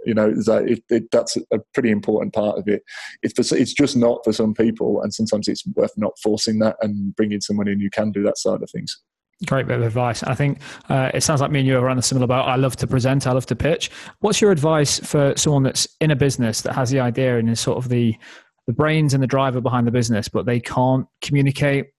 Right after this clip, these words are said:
Speaker 2: to that level? Do you think it's at that point they need to go and find a co-founder who can take that part of the business on?
Speaker 1: I w-, <sighs> I, personally, I think yes. Um, just, uh, a, a lot de-, I guess some depends on what the business is as well.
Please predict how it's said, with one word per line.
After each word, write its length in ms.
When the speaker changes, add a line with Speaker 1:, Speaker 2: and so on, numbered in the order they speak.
Speaker 2:
to 120
that 160
level? 300
Do 100
you 80
think 160
it's 140
at 80
that 180
point 160
they 100
need 180
to 60
go 120
and 100
find 320
a 60
co-founder 560
who 120
can 280
take 140
that 180
part 200
of 60
the 60
business 320
on? 260
Speaker 1:
I 80
w-, 180
<sighs> 240
I, 140
personally, 420
I 100
think 220
yes. 480
Um, 1000
just, 320
uh, 60
a, 200
a 20
lot 220
de-, 180
I 40
guess 280
some 260
depends 340
on 100
what 160
the 60
business 580
is 540
as 160
well. 440